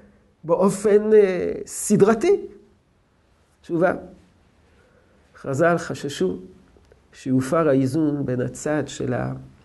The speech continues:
החיבור וההזדהות בין עם ישראל לתורה,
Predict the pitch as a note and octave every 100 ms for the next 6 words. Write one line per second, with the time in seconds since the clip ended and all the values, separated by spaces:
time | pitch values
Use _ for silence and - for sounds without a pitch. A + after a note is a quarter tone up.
0 | _ _ _ _ _ _ _ _ _ _
1 | - - - - B2+ E3+ D#3+ D3 C#3+ C3+
2 | B2+ C3 D3+ G3 F3 - - - - -
3 | - _ _ _ _ _ _ _ C#3+ C#3
4 | E3+ D#3+ C#3+ - C#3+ D#3 C#3 C3 C#3+ C#3+
5 | E3